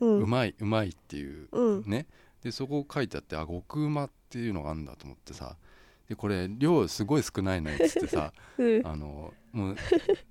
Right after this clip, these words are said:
Speaker 2: なんかさ、三切れ、四切れしか入ってねえんだよな、なんか。
Speaker 1: うん。
Speaker 2: これちょっと詐欺っぽいなと思って。
Speaker 1: うん。
Speaker 2: で、その極うまに、何？
Speaker 1: うん。
Speaker 2: ふ-、振り仮名見たら「メテシ」って書いてあったんだよ。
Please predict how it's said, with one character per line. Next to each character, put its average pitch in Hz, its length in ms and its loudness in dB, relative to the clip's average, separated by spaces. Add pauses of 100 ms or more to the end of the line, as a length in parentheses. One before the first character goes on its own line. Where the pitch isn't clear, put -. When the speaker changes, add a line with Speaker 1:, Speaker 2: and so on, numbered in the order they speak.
(140)
Speaker 2:
な 117 140 0
ん 110 40 -2
か - 120 -6
さ、 80 140 -6
三 180 280 0
切 160 160 -2
れ、 101 80 2
四 107 200 4
切 107 80 -2
れ 90 40 2
し - 60 -2
か - 60 -6
入 107 100 0
っ - 20 -2
て - 160 4
ね - 60 10
え 120 60 8
ん 107 60 6
だ 80 60 0
よ 71 80 -4
な、 71 80 -6
な 71 60 -2
ん - 20 0
か。 247 60 4
Speaker 1:
う 247 200 6
ん。 269 80 -4 (420)
Speaker 2:
こ 101 100 -6
れ 98 60 -2
ち - 120 -6
ょ - 20 -2
っ - 60 -8
と - 60 -12
詐 95 100 -10
欺 131 140 -4
っ - 80 -20
ぽ 139 140 0
い 95 40 2
な 76 140 -2
と - 80 -12
思 71 100 -6
っ - 20 -8
て。 - 140 -8
Speaker 1:
う 226 280 0
ん。 262 60 -8 (380)
Speaker 2:
で、 - 300 -4 (640)
そ - 100 -8
の 92 80 -4
極 107 300 -4
う 151 140 2
ま 147 220 0 (160)
に、 127 300 -2 (400)
何？ 87 420 -4 (120)
Speaker 1:
う 233 220 4
ん。 220 60 -2
Speaker 2:
ふ-、 - 280 -12
振 113 80 -6
り 123 120 -4
仮 120 160 -2
名 67 220 -10 (140)
見 95 160 -6
た 71 160 -6
ら 69 200 -6 (680)
「メ 113 180 -4
テ 85 340 -2
シ」 - 200 -2
っ 104 40 -2
て - 160 -10
書 80 120 -6
い - 20 0
て - 120 -2
あ - 40 10
っ 320 40 8
た - 100 -2
ん - 20 -6
だ 466 140 12
よ。 - 120 -12